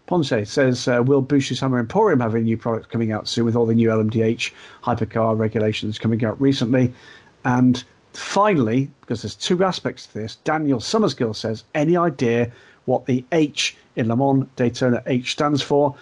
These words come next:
He thought it was going to be called something else once the regs were released. It's clearly not hybrid as they are not required." Well, they actually are required for L M D H. Um,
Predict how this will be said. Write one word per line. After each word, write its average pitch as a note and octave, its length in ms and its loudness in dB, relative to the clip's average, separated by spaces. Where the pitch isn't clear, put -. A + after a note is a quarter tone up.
He F3+ 140 4
thought C#3 300 -2
it C3+ 100 -2
was C3 100 -10
going B2+ 220 0
to A#2+ 80 -2
be A2+ 80 -4
called A#2+ 240 -2
something A#2 300 0
else A2+ 200 -4
once A#2 200 -6
the A#2 60 -6
regs A2+ 260 -2
were G#2 60 -8
released. B2 360 0
It's - 140 -14
clearly E3+ 240 2
not B2+ 160 0
hybrid B2 320 -2
as G#2+ 100 -6
they B2 80 -2
are A#2+ 60 0
not B2 180 -2
required." C3 380 -2
Well, A2+ 100 -2
they D#3+ 60 2
actually C3+ 240 -2
are F#3 160 2
required A2 460 0
for A#2 80 -4
L A2+ 60 0
M G#2+ 100 -2
D A#2 120 0
H. B2 420 -4
Um, D#3+ 360 2